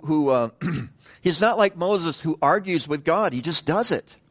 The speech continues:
Remember Moses at the burning bush, he wanted God to get somebody else. And, and what I, what,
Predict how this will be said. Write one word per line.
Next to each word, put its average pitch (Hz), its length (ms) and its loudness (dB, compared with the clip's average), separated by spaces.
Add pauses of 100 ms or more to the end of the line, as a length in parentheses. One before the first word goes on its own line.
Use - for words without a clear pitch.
(2750)
Remember 139 220 0
Moses 131 460 -2
at 113 100 -6
the 120 60 -8
burning 120 340 -4
bush, 143 240 -4
he 113 100 -6
wanted 123 460 -10
God 113 200 -2
to 107 60 -16
get 110 140 -10
somebody 117 380 -4
else. - 460 -10 (4000)
And, 156 200 2
and 156 300 -4
what 175 240 -2
I, 233 120 -2
what, 180 260 -4